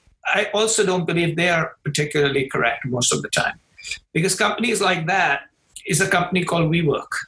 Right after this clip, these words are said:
WeWork was basically a company built on imagination and marijuana. Okay. And one day it was worth sixty-seven billion dollars, which was, by the way, in November of twenty nineteen.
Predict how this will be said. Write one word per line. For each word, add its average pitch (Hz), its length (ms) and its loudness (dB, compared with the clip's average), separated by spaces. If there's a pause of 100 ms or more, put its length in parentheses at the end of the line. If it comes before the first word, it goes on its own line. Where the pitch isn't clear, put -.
(840)
WeWork 220 400 2
was 196 140 0
basically 185 460 0
a 185 60 2
company 175 440 0
built 170 200 2
on 165 120 2
imagination 160 800 2
and 139 140 2
marijuana. 139 540 2 (840)
Okay. 156 440 2 (380)
And 165 380 2
one 190 240 0
day 196 140 4
it 196 80 -4
was 180 120 0
worth 175 220 0
sixty-seven 170 600 2
billion 165 340 2
dollars, 147 540 2
which 143 160 -2
was, 147 100 0
by 151 160 2
the 147 140 0
way, 147 280 2
in 143 240 -2 (240)
November 160 600 2
of 151 160 -2
twenty 147 320 2
nineteen. 156 580 0